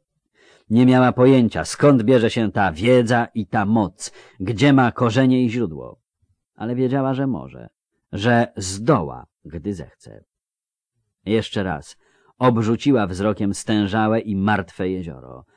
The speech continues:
dymiącą hałdę odpadków, szkielety drzew. Niebo podświetlone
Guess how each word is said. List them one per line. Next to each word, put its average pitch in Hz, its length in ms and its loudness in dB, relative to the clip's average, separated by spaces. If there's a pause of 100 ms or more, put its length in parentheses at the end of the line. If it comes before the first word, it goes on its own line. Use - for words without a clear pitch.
(140)
dymiącą 127 600 2
hałdę 113 340 0
odpadków, 107 680 -6 (200)
szkielety 98 520 -6
drzew. 78 340 -14 (760)
Niebo 87 540 -8 (400)
podświetlone 82 880 -10